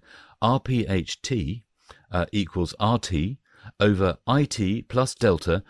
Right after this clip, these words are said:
plus expected capital gains minus F M rat, uh, where R P H T is the real purchase price of houses over time,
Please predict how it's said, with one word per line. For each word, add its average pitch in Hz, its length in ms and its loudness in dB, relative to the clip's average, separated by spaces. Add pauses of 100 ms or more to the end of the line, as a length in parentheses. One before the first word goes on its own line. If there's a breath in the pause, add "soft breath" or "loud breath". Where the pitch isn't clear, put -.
(160 soft breath)
plus 98 220 0
expected 104 560 -4
capital 92 380 -2
gains 80 500 0 (280 soft breath)
minus 113 500 4
F 117 280 0 (240 soft breath)
M 107 220 4
rat, - 400 0 (440 soft breath)
uh, 85 160 0
where 82 340 0
R 127 160 0
P 113 180 0
H 80 220 -2
T 110 220 -2
is 104 140 -4
the 85 100 -2
real 101 320 4
purchase 82 420 -4
price 73 320 -6
of - 80 -10
houses 82 400 -4
over 69 200 -6
time, 82 400 -8